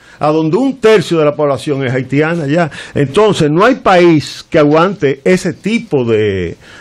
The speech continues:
de, de migración,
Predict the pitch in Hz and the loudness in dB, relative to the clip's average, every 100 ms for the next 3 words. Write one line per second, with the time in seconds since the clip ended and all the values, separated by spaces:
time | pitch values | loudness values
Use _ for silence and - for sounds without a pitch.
0 | - 123 127 131 117 104 101 92 87 78 | -4 0 2 2 2 0 0 -2 -4 -6
1 | 82 - 123 156 156 156 190 185 160 135 | -16 -10 -2 0 2 0 -2 -4 0 0
2 | 135 | 0